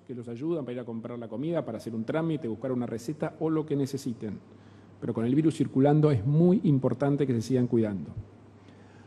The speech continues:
Como hacemos siempre, antes de la puesta en vigencia de estas medidas que para la capital aplican a partir del miércoles, vamos a hacer una conferencia de prensa dando todos los detalles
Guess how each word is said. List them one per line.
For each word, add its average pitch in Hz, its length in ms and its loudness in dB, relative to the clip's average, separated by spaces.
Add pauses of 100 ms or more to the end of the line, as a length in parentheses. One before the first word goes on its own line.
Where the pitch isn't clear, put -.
(400)
Como 123 240 0
hacemos 147 320 2
siempre, 202 520 4 (560)
antes 156 420 4
de 131 80 4
la 120 140 2
puesta 135 260 4
en 127 100 4
vigencia 139 520 2
de - 20 0
estas 110 160 -2
medidas 135 340 4
que 120 100 -4
para 110 140 -6
la 110 80 -4
capital 113 380 -2
aplican 123 340 -2
a 110 80 -6
partir 120 280 -2
del 135 120 4
miércoles, 175 640 2
vamos 127 140 2
a - 40 -6
hacer 131 60 2
una 127 100 4
conferencia 131 520 2
de 123 80 2
prensa 139 300 2
dando 131 220 2
todos 170 580 2
los 135 140 6
detalles 139 640 0